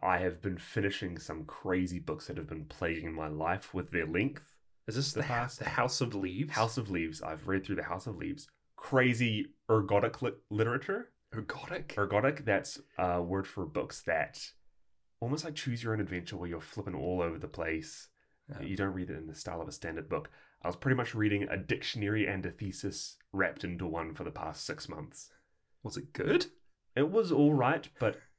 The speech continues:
Speaker 1: it felt like my entire life for the past six months has had a looming threat in the background, and I can never fully relax.
Speaker 2: <laughs> You're in a, you're already in a waking nightmare from night shifts, <laughs> and then you're reading The House of Leaves, and then falling asleep to Godzilla movies.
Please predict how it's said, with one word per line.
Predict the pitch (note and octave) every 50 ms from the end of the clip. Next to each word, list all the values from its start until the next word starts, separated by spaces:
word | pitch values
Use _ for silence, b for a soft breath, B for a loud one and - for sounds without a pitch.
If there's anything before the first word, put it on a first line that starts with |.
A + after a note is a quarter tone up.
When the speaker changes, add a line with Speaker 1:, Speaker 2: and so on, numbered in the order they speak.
| _ _ _
Speaker 1:
it | A#2 A2+
felt | - C#3+ C#3
like | C3 C3
my | B2+ A#2+ A2+
entire | G#2+ G#2 - - B2+ B2 A#2+
life | A2+ A2 G#2+ G#2+ -
for | -
the | G2 G#2
past | - A2+ G2 G2 - - -
six | - - - - - -
months | F#2 E2+ - -
has | F#2 F2 D#2 - -
had | G2+ F2+ - -
a | F#2
looming | F2+ F2+ F#2+ F#2+ F#2+ F#2+ F#2 F2+
threat | - - - - F#2+ F2+ - - A#2
in | G2 F2
the | D#2+
background, | C#2+ - - - - - E2 E2+ F2+ F2+ -
and | F2
I | E2
can | - G2+ F2+ E2+
never | E2 D2+ D#2+
fully | D#2 - - E2+ E2 E2+
relax. | D#2 E2 D#2+ E2 F2 - - - - - - - - - -
Speaker 2:
<laughs> | - - -
You're | D3+ C3 - C#4+ C4
in | A#3+
a, | - - - - B B B B B B B
you're | B2+ A#2+ B2
already | C3 C#3+ C#3+ B2+ A#2
in | A2
a | G#2
waking | F2+ - F2 D#2+ E2 - - F2+ F#2 F2
nightmare | E2+ E2+ E2 E2+ F2 E2 E2 -
from | - - - E2+ E2
night | E2+ F2 - D3+
shifts, | - - - - D3+ D3+ - - - - -
<laughs> |
and | - F#2+ F#2+
then | F#2+ F#2
you're | F#2 F#2 F2
reading | F2 F#2 F#2 F#2 G2+ G2+
The | G2+ G2
House | F#2 F#2 F2 E2 -
of | F#2+
Leaves, | E2+ D#2+ D#2+ D#2 - B2+ - - - - -
and | G2+ F2 E2
then | E2
falling | D#2+ - - F2 E2+ E2+ E2+ F2
asleep | - - E2+ D#2 D2+ -
to | - -
Godzilla | - D#2 D2+ D2+ D2+ D2 D2+ D2+ D2
movies. | D2 D2 D2+ C#2+ C#2+ - - -